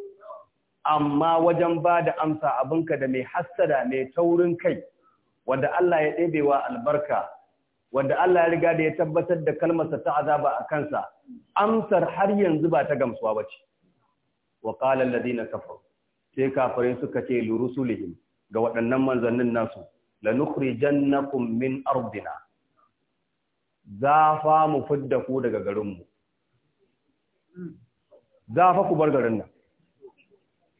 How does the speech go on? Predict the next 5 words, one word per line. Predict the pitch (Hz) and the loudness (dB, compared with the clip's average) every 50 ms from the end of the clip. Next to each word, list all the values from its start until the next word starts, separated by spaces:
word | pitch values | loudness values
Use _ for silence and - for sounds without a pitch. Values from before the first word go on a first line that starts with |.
| _ _ _ _ _ _ _ _ - | _ _ _ _ _ _ _ _ -4
Kabilanci | 131 143 147 156 151 156 156 151 151 127 | -2 0 2 2 2 2 2 2 0 0
ya | 127 127 | -2 0
taso | 123 127 127 123 - 120 120 | 0 -2 -2 -2 -4 -6 -8
kenan. | - - 139 143 - - 262 247 120 110 - - - - - - - - - - - _ _ _ _ _ | -8 -10 -14 -14 -14 -14 -12 -12 -10 -10 -8 -8 -8 -8 -8 -8 -10 -12 -12 -14 -18 _ _ _ _ _
"Aw | 143 170 190 | 2 2 4